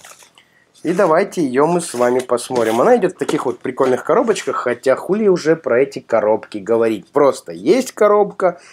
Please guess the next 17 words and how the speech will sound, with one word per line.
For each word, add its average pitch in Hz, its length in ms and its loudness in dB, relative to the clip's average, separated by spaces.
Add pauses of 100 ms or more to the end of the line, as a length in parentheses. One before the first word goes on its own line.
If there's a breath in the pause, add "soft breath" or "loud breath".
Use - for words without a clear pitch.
(140)
нет 147 460 4
коробки, 131 560 0
и 110 440 -4
как 107 200 -6
бы, 107 100 -6
блядь. 113 380 -2 (500 loud breath)
Раньше 202 360 2
я 180 140 6
на 185 100 4
это 175 280 2
очень 147 520 -6
сильно 151 360 -2
обращал 120 540 0
внимание, 127 600 0
потому 110 320 -6
что, 131 160 -4
ну, 117 240 -4